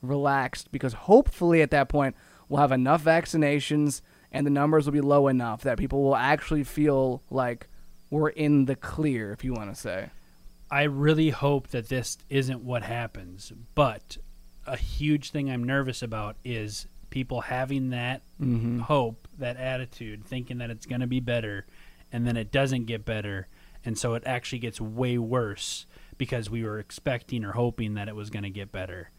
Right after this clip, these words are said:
Speaker 1: Yeah.
Speaker 2: Or, like, thinking that, "Oh,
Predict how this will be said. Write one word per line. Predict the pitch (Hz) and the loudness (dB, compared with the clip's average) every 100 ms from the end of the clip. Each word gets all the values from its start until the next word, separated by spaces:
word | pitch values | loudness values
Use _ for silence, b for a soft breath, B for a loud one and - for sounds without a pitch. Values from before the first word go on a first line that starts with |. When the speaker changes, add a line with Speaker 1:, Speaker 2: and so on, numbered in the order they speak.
| b b b - | b b b -6
Speaker 1:
Yeah. | 139 147 139 135 127 | 0 2 2 0 -2
Speaker 2:
Or, | 131 | -2
like, | 113 | -4
thinking | - 139 135 131 123 | -2 -2 0 0 -2
that, | 113 110 113 | -2 -4 -4
"Oh, | 120 117 | -6 -6